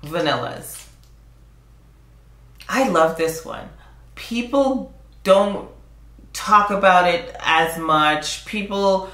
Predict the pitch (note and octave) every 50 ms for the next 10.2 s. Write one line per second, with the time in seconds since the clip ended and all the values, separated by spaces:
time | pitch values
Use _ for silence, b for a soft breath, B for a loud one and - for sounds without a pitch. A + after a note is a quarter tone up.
0 | B B B B - - - - - - G3 F#3+ F#3+ F#3+ G3 F#3+ F3+ F3+ F3 F3
1 | E3 E3+ E3+ E3 D#3+ D#3 D#3 D#3 D3+ D#3 D#3 E3 E3+ F3 F3 - - E3+ D#3 D#3+
2 | D#3+ - D3+ D3 D3 D3 D3 - - - E3+ E3 - F3 E3+ E3 E3+ E3 - F#3+
3 | F#3+ - - G3+ G3 F#3+ G3 G3 G3 F#3 F3+ E3+ E3 D#3+ D#3+ D#3+ D#3+ E3 - -
4 | - - F#3+ F#3+ F#3+ F#3 F#3 E3 D3+ B2+ C#3+ C#3+ - D3+ C#3+ D#3+ F3 F#3+ F3+ -
5 | - - D3 D#3 D#3 D#3 D3+ D3+ - - B B B B B D3+ E3 D#3 D#3+ E3
6 | E3 D#3+ D#3+ D#3+ D#3+ E3 E3+ E3+ D#3+ D3 D#3+ E3 E3 D#3+ D#3 D3+ D3+ D3+ D#3 D#3
7 | D#3 D#3+ - - F#3 D#3+ D3+ C#3+ D3 C#3+ - - F3+ F#3+ F#3 E3 C#3+ - D#3 F3
8 | F3+ G3 F3+ E3 D3+ D#3 D3+ D#3 D#3 D#3 D#3 - - - - - - D3+ D3+ D3
9 | D3 D3 E3+ F3+ - F3 C#3 B2 A2+ G#2 G#2+ F3+ G#3 - B B B B - F3+
10 | - C#3 C3+ -